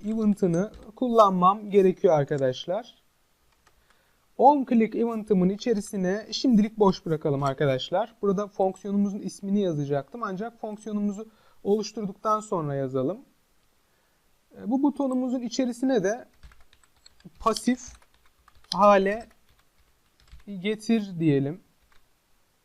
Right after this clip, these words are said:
Şimdi bakalım iki butonumuzu da istediğimiz gibi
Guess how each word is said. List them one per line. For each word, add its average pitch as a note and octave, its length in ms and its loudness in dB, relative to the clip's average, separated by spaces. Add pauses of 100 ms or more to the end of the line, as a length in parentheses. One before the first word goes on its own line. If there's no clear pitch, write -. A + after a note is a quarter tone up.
(680)
Şimdi G3 260 -14
bakalım A#3+ 460 -2
iki A3 260 -6
butonumuzu E3+ 560 -2
da F3+ 160 6
istediğimiz G3 680 -4
gibi D#3+ 340 -2